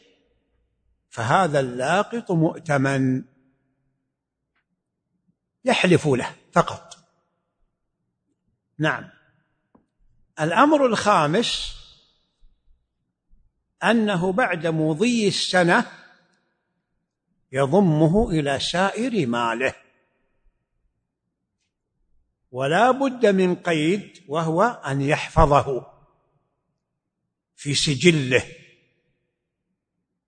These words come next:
إن كان عنده سجل يحفظ موجوداته من الضوال، وإن لم يكن لديه سجل يشهد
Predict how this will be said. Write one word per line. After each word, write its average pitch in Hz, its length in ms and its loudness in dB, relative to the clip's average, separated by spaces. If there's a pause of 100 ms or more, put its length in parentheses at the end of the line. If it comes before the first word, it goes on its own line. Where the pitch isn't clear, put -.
(340)
إن 131 140 -4
كان 175 280 2
عنده 156 520 0
سجل 156 720 0 (1300)
يحفظ 175 540 2 (1120)
موجوداته 151 960 0
من 151 160 2
الضوال، 135 720 2 (2750)
وإن 180 260 0
لم 262 200 6
يكن 196 300 0
لديه 160 380 -2
سجل 156 520 -2
يشهد 139 400 2